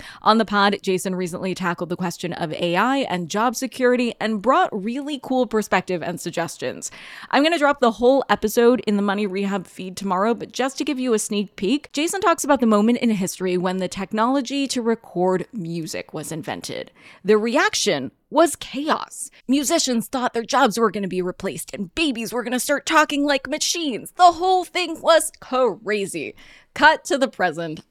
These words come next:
Obviously, that didn't happen. This technology doesn't make musicians obsolete. This technology actually made musicians more money.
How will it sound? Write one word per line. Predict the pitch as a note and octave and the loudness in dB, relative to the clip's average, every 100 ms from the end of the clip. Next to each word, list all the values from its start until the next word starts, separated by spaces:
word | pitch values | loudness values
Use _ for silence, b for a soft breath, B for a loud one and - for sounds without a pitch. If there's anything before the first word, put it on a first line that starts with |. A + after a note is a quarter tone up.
| - | 6
Obviously, | F#3+ F3+ F#3+ G3 F#3 | 6 6 4 6 6
that | E3 - | 6 4
didn't | D#3+ C#3 | -2 -2
happen. | D3+ C#3+ - C#3 D3 - | -2 -4 0 0 0 0
This | A3 A#3 | 2 4
technology | C4 G#3+ G3+ G3 F3 F#3+ | 2 4 6 4 2 -4
doesn't | D3+ F#3+ G#3 A3+ - | -4 -6 -2 -2 -2
make | F#3 F#3 - | 0 0 0
musicians | F#3 E3+ E3+ - E3+ - | -6 -4 -4 -4 -6 -6
obsolete. | - - - A3+ C#4+ A#3 A3 B B B B B | -8 -8 -4 0 2 2 0 B B B B B
This | D#4+ F4 | -2 0
technology | F#4+ E4+ F4+ C#4+ C4 - | 0 2 2 0 0 0
actually | C4 - C#4+ | -2 -2 0
made | A3+ A3 A#3+ | 2 2 2
musicians | A#3 G3+ G#3+ - G#3 D#3+ | 0 0 -2 -2 -4 -4
more | F3 F3+ | -4 -4
money. | F3 F#3+ D#3 E2 | -4 -4 -6 -10